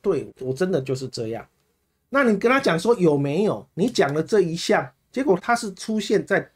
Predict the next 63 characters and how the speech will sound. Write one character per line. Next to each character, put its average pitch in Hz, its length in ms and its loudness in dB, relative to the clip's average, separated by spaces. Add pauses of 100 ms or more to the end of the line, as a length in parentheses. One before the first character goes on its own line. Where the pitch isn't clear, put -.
(180)
别 151 160 2
种 147 200 -6
情 127 200 -8
况， - 240 -2 (140)
他 196 100 -6
当 180 220 -2
然 147 160 -2
认 147 140 0
为 123 100 -2
你 107 80 -8
不 160 100 -10
准 95 280 -10
啊。 101 220 -16 (340)
跟 233 100 2
他 247 100 2
讲 147 180 -2
说 190 180 2
你 170 120 2
一 156 200 -6
定 233 180 4
这 240 160 4
样， 233 320 2 (220)
是 - 200 -2
不 240 60 2
是 247 160 0
啊？ - 220 0 (280)
他 269 120 0
不 269 200 0
想 180 220 2
被 208 140 2
看 185 200 0
光 180 200 2
光 175 160 2
的 160 80 2
心 170 240 -4
态 175 260 2 (140)
开 214 160 2
始 139 220 -4
起 - 280 -6
了 127 100 0
反 127 260 -6
应 139 160 -4
的 113 80 -8
时 - 180 -12
候， 127 260 -4 (380)
他 226 200 -2
就 220 200 2 (100)
跟 165 200 4
你 139 220 -2
一 147 80 -14 (100)
概 165 180 2
的 110 120 -8 (120)
否 123 160 -4
决 120 160 -8
到 135 200 0
底。 - 100 -18 (680)
所 269 340 2
以 175 100 2
这 320 200 2
两 196 320 4
种 208 180 -4 (160)
都 190 120 2
是 175 260 -2